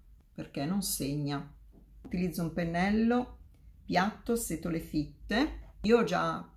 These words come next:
preparato la mia palpebra con un primer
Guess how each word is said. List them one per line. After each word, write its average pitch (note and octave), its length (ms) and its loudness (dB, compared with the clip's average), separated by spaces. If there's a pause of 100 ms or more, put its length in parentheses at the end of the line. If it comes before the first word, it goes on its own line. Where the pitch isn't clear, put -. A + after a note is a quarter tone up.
(180)
preparato E3 540 -2
la E3 80 2
mia D#3+ 160 -2
palpebra G#3+ 760 2
con D#3+ 300 -2
un D3+ 200 -4
primer B3 800 4